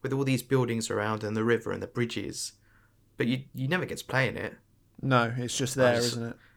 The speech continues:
Speaker 1: It's like a tease. It's just,
Speaker 2: Yeah,
Speaker 1: yeah, really
Speaker 2: yeah.
Speaker 1: annoying in a way.
Speaker 2: Yeah.
Speaker 1: And, um, f-,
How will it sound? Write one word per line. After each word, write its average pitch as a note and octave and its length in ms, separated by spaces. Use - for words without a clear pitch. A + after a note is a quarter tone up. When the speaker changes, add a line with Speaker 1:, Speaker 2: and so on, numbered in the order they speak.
Speaker 1:
It's C#3 140
like D#3 120
a B2 40
tease. B2 400
It's F2+ 120
just, B2 120
Speaker 2:
Yeah, A#2+ 200
Speaker 1:
yeah, G#2+ 200
really A#2 280
Speaker 2:
yeah. G#2+ 200
Speaker 1:
annoying A#2+ 420
in F#2 80
a F#2+ 60
way. F2+ 220
Speaker 2:
Yeah. A#2 300
Speaker 1:
And, B2 320
um, B2+ 400
f-, - 80